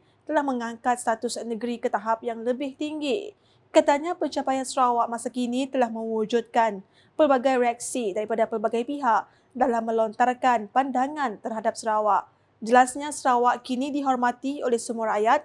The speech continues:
Malaysia, sama ada dari segi pendidikan atau ekonomi. Malah tambahnya, pencapaian Sarawak juga kini dicemburi oleh pihak-pihak luar kerana mampu naik secara mendadak.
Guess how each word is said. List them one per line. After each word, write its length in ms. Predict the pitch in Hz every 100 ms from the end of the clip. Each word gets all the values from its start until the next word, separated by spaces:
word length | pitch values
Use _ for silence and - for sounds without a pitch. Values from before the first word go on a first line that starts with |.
| 254
Malaysia, 640 | 233 240 285 254 196 165 - _
sama 320 | - 240 226 214
ada 160 | 233
dari 160 | 226 226
segi 400 | - 226 233 233
pendidikan 800 | - 285 277 277 330 233 208 -
atau 240 | 208 226
ekonomi. 720 | 269 277 294 277 233 196 113 - _ _ -
Malah 320 | 240 277 339
tambahnya, 480 | 269 254 233 202 -
pencapaian 560 | 214 240 226 247 240
Sarawak 400 | - 247 233 233
juga 240 | 240 240 233
kini 400 | - 294 294 269
dicemburi 880 | 269 262 277 262 226 302 254 185 - _ _ 247
oleh 240 | 233 220 220
pihak-pihak 560 | 277 285 262 - 254
luar 400 | 269 311 226 190 - _
kerana 320 | _ 247 240 226
mampu 400 | 240 302 - 311
naik 320 | 277 247 247
secara 560 | - 233 220 226 233 294
mendadak. 560 | 320 233 208 196 175